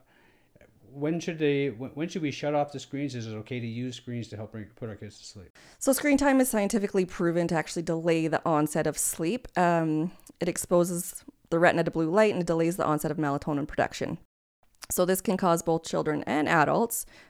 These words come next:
Speaker 2: to struggle falling asleep and staying asleep. So you want to avoid any sort of electronics for at least an hour before bedtime.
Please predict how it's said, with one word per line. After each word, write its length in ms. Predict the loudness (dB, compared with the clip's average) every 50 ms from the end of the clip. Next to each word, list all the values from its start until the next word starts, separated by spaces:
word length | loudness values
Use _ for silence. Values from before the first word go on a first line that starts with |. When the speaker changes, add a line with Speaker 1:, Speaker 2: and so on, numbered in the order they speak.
| -6 -2
Speaker 2:
to 80 | -2
struggle 320 | 0 2 2 2 4 2 2
falling 340 | 2 2 2 4 4 2
asleep 300 | 0 0 -2 -2 -4 -2
and 120 | -2 -4 -2
staying 320 | -2 -2 -2 -2 -2 -2 -2
asleep. 360 | -2 -2 -4 -4 -4 -6 -8 -14 -16 _ -20 -20 _
So 200 | -8 -2 0 0
you 420 | 0 0 0 0 2 2 4 4 4
want 200 | 4 4 2 2
to 100 | 0 0
avoid 320 | 2 4 6 6 4 4 2 0
any 240 | 0 2 2 0
sort 260 | 0 0 0 2 2 2
of 80 | 0
electronics 680 | 0 0 -2 -2 -4 -4 -6 -4 -4 -4 -4 -6 -8
for 200 | -6 -2 0 0
at 80 | 0 0
least 260 | 0 -2 -2 -2 -2
an 100 | -4 -2 -2
hour 320 | -2 0 0 2 2 0 0
before 500 | 0 -2 -4 -6 -6 -4 -2 0 0 0
bedtime. 540 | 0 -2 -2 -2 -4 -4 -2 -2 -2 -2